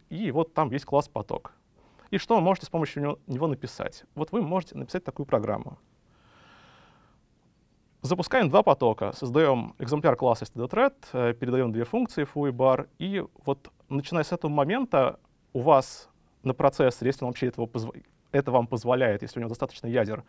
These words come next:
может параллельно исполняться функция main на одном ядре, на другом ядре будет запущена функция foo, на другом, э, на третьем функция bar. Ну, они тут ничего полезного не делают, э, но могли бы.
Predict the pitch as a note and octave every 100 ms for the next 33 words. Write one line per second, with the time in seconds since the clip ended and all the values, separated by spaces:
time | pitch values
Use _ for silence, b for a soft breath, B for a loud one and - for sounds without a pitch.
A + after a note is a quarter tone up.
0 | b b b D3 C#3 - C#3+ D3+ C3 A2+
1 | - B2+ A#2 - C3+ A#2 - A#2+ G3+ C4
2 | - _ _ _ _ _ B2+ C3 C3 B2+
3 | A#2+ A2+ G#2+ G2+ b - B2 C#3 C#3 A#2+
4 | B2 A2+ A#2 A2 B2 A#2+ A2+ - A#2+ -
5 | G#2+ - A3+ C#3 B2+ A#2 D3 - - B2+
6 | A2+ A2 E3+ F3+ A2+ - B2+ A2+ G#2 -
7 | - _ _ _ _ _ _ b b b
8 | F3+ G#3+ E3+ G3+ D3+ D#3+ D#3+ F3+ E3 E3+
9 | C#3+ C3+ C#3 C3+ A#3 A#3+ A#2 G#2+ - -
10 | A2+ A2 A#2+ F#3 E3 C3+ A2 G2 -